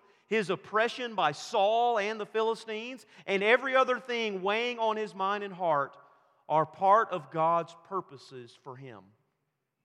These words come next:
This again will be similar to Job's situation, where God allowed all of that to happen as God allowed it. Fifth, and this isn't in the text, but there are two other things here that can affect you spiritually that aren't in the text but are absolutely true all over the Bible.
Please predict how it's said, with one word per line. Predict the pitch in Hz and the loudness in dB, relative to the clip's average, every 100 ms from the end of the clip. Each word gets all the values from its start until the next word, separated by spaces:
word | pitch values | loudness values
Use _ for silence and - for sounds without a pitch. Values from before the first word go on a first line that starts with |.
| _ _ | _ _
This | 139 147 | -12 -10
again | 165 160 202 | -6 -2 -2
will | 175 | -2
be | 147 147 | -6 -10
similar | - 190 196 180 | -8 -8 -6 -6
to | 160 | -8
Job's | 135 170 202 - | -4 0 -2 -4
situation, | 165 156 143 127 - 131 131 _ _ _ _ | -14 -10 -8 -8 -10 -20 -20 _ _ _ _
where | 143 | -10
God | 131 151 170 190 | -4 -2 -2 -2
allowed | 185 175 180 160 143 | -2 0 0 0 0
all | 139 143 165 | -2 -4 -4
of | 170 | -6
that | 160 151 | -6 -8
to | 160 | -10
happen | 143 160 147 123 107 113 _ _ - | -10 -8 -8 -12 -20 -20 _ _ -14
as | 127 120 | -14 -8
God | 135 139 | -4 -4
allowed | 135 135 160 | -4 -8 -8
it. | 113 _ _ _ _ _ _ _ _ _ _ _ _ _ _ _ | -12 _ _ _ _ _ _ _ _ _ _ _ _ _ _ _
Fifth, | 190 165 117 - 139 | 2 2 -2 -18 -16
and | 139 | -6
this | 175 - | -6 -2
isn't | 190 190 202 | -2 -2 -6
in | 196 | -8
the | 190 | -10
text, | - 196 131 - 143 | -6 -4 -4 -8 -14
but | 139 | -10
there | 160 165 | -6 -4
are | 147 | -4
two | 139 196 180 | -6 -6 -4
other | 185 170 | -4 -6
things | 156 156 143 | -10 -12 -12
here | - 147 | -12 -10
that | 139 135 | -10 -12
can | 139 | -18
affect | - 156 151 | -12 -14 -12
you | 151 | -20
spiritually | - 165 165 151 139 127 127 | -18 -10 -10 -12 -14 -12 -10
that | 131 - | -10 -6
aren't | 151 180 | -6 -6
in | 165 | -10
the | |
text | 143 175 160 - - | -12 -8 -8 -10 -12
but | 135 | -6
are | |
absolutely | 135 156 - 160 156 147 131 | -4 -4 -8 -12 -12 -12 -14
true | - 170 156 147 | -14 -12 -10 -6
all | 135 139 | -6 -6
over | 139 139 | -12 -14
the | |
Bible. | 135 123 107 90 | -14 -10 -12 -14